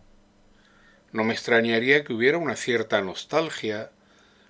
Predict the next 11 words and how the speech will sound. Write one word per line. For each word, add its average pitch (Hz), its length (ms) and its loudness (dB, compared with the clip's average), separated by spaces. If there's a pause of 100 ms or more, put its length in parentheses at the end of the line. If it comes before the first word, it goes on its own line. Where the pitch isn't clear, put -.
un 156 200 2
amor 120 320 2
especial 110 760 0
a 98 120 0
aquel 110 320 -2
pueblito 113 760 -4 (280)
donde 98 260 0
él 101 100 2
se - 140 0
había 95 260 0
criado. 107 560 -2